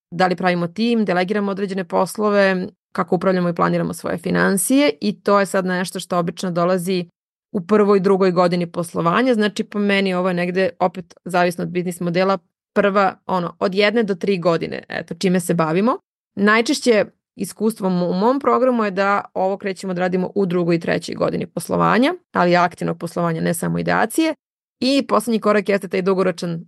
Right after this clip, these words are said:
rast i razvoj kada odlučujemo, jel tako, da li radimo lokalno, da li radimo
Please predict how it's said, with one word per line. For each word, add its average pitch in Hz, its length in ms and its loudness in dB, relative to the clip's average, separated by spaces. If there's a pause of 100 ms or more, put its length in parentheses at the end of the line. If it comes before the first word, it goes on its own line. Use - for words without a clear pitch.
(100)
rast 185 340 0
i 180 40 -2
razvoj 226 460 0
kada 202 400 0
odlučujemo, 185 580 -4
jel 175 160 -4
tako, 170 300 -4
da 170 140 -2
li 170 100 -2
radimo 165 400 -6
lokalno, 208 460 0
da 175 100 -2
li 170 80 -2
radimo 165 440 -6